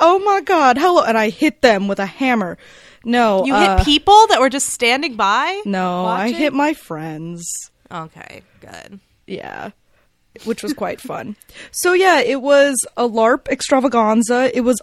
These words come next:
Speaker 1: also
Speaker 2: Uh-huh.
Speaker 1: a secret proposal, which was
Speaker 2: <gasps>
Speaker 1: adorable.
Speaker 2: You got proposed to?
Speaker 1: No, Hope, I didn't.
Speaker 2: <laughs>
Speaker 1: Uh, good friends, Elizabeth and Andrew.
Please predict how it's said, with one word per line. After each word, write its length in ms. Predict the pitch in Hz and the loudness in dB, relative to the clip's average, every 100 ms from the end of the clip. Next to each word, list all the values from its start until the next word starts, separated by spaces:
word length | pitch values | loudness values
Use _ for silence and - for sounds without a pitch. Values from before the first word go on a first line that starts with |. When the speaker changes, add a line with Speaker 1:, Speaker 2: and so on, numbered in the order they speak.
| - | -2
Speaker 1:
also 640 | 240 240 - 269 254 262 | -2 0 2 4 4 4
Speaker 2:
Uh-huh. 100 | 240 | 0
Speaker 1:
a 80 | 233 | -2
secret 460 | - 247 233 254 - | -2 -4 -2 -2 -2
proposal, 800 | 254 - 220 208 196 208 262 - _ | 0 0 0 -2 0 0 -2 -4 _
which 180 | 202 175 | -12 -8
was 260 | 196 175 - 320 | -8 -8 -12 -18
Speaker 2:
<gasps> 160 | 320 220 | -8 -4
Speaker 1:
adorable. 840 | 202 208 180 180 170 180 202 262 _ _ _ _ _ _ | -4 -4 -2 -4 -2 -2 -2 -6 _ _ _ _ _ _
Speaker 2:
You 120 | 208 | -14
got 140 | 202 208 | -12 -12
proposed 500 | 214 185 165 170 - | -10 -10 -10 -14 -16
to? 320 | 214 247 277 - _ - - | -16 -18 -18 -20 _ -18 -2
Speaker 1:
No, 760 | 269 262 262 285 359 339 226 220 | 4 8 10 12 12 8 8 4
Hope, 380 | 233 208 196 - | 2 -2 -2 -2
I 120 | 208 | -2
didn't. 600 | 185 147 330 320 285 220 - _ - - | -2 4 6 6 6 2 -2 _ -18 -12
Speaker 2:
<laughs> 220 | 247 - | -10 0
Speaker 1:
Uh, 560 | 233 220 208 202 190 - _ _ _ _ 226 | 2 2 0 0 -4 -8 _ _ _ _ -4
good 220 | 285 285 | -2 -2
friends, 840 | - 277 254 254 254 240 247 - - - | 2 4 4 4 0 -2 -6 -12 -12 -6
Elizabeth 480 | 233 226 220 247 247 | 0 2 2 2 2
and 100 | 233 | -2
Andrew. 600 | 208 202 202 190 190 190 | -2 -4 -4 -4 -4 -6